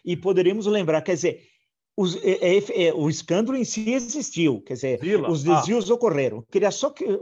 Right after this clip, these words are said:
Speaker 1: colocar essa
Speaker 2: Vila,
Speaker 1: questão.
Speaker 2: a roubalheira no governo do P T foi endêmica, foi sistemática, foi sistêmica,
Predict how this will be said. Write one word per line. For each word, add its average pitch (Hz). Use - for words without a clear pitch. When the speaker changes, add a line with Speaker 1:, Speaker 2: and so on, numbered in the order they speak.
Speaker 1:
colocar 185
essa 170
Speaker 2:
Vila, 202
Speaker 1:
questão. 123
Speaker 2:
a 170
roubalheira 147
no 135
governo 117
do 107
P 101
T 135
foi 151
endêmica, 143
foi 147
sistemática, 170
foi 151
sistêmica, 151